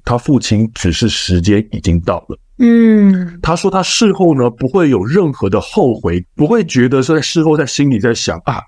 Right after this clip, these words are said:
Speaker 1: 当时要是我能怎么样，说不定结果会不同。当时要是我有做什么，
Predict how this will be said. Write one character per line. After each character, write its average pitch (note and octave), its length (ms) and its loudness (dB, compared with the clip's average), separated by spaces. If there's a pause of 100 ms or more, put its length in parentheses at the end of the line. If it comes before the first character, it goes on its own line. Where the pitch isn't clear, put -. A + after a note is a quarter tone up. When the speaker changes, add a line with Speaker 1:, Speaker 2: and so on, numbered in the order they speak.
(380)
Speaker 1:
当 E3 200 2
时 A#2 220 0
要 B2+ 180 2
是 C3+ 160 -4
我 G2 200 2
能 F2 200 0
怎 F2 140 -2
么 - 160 -8
样， G#2 160 0
说 C3 180 -2
不 A2+ 80 -2
定 A2+ 160 2
结 G2+ 160 0
果 F2+ 120 0
会 F#2+ 140 -2
不 G#2 140 -2
同。 - 240 -12 (100)
当 E3+ 200 2
时 A#2 220 0
要 C3+ 120 0
是 C#3 160 -2
我 A#2+ 200 2
有 A#2 140 0
做 F3+ 260 0
什 - 120 -4
么， F2 160 -6